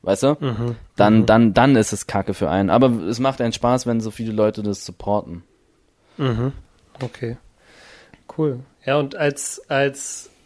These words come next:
Speaker 2: Geschäftsführer, du hast es gerade schon so ein bisschen angesprochen, bist du ja auch, äh, bist ja auch ein bisschen mitverantwortlich zumindest für die Kaderplanung, ne?
Speaker 1: Ja.
Speaker 2: Wer, wer wär, wer wär dein Dream Signing für
Speaker 1: <laughs>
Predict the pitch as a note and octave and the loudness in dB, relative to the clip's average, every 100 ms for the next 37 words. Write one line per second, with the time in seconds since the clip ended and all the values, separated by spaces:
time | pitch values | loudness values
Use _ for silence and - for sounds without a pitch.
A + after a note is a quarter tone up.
0 | - - E3 F3+ - E3 C#3 F#3+ F#3 D#3 | -10 -2 0 0 2 2 2 -2 -2 0
1 | D3 - C#3 C#3 C#3 C3+ B2+ D#3+ D#3+ C3 | 0 -2 -4 -4 -6 -6 -6 -6 -6 -6
2 | C3 C#3 - C#3+ B2 C3 B2+ - - C3+ | -4 -6 -4 -2 0 0 -2 -8 -12 -4
3 | B2 B2+ B2+ B2 B2 B2 _ - C#3+ C#3+ | 0 2 2 2 0 -4 _ -8 -4 -2
4 | B2 C3 B2 - E3 - D#3+ C#3+ C#3 E3 | -4 -6 -6 0 0 2 2 2 2 0
5 | - D3 B2 A#2+ B2 A2 - A#2+ A#2+ - | 0 0 0 0 -2 -2 -4 -4 -4 -4
6 | A#2+ A#2 C3+ A#2+ - A2 G#2+ G#2+ D#3+ - | -6 -2 0 0 0 -4 -4 -6 -8 -10
7 | _ _ C3 B2 A#2+ - - - B2 C3 | _ _ -4 0 0 -4 -20 -10 2 4
8 | E3 C#3 C3 D3+ D#3+ D3+ D3+ D3+ B2 B2+ | 4 2 0 4 6 6 6 4 2 0
9 | D#3 D3 C3+ C3+ C3 B2+ C3 C3+ - C3 | 2 2 2 4 2 0 -2 -2 -2 0
10 | A2+ A2 A2 A2 _ _ - - - E3 | 0 0 -6 -10 _ _ -8 -6 -2 0
11 | B2 A#2 A2+ G#2+ - - _ _ B3 C4 | 2 0 -2 -6 -12 -20 _ _ -2 0
12 | B3+ G#3+ | 0 -2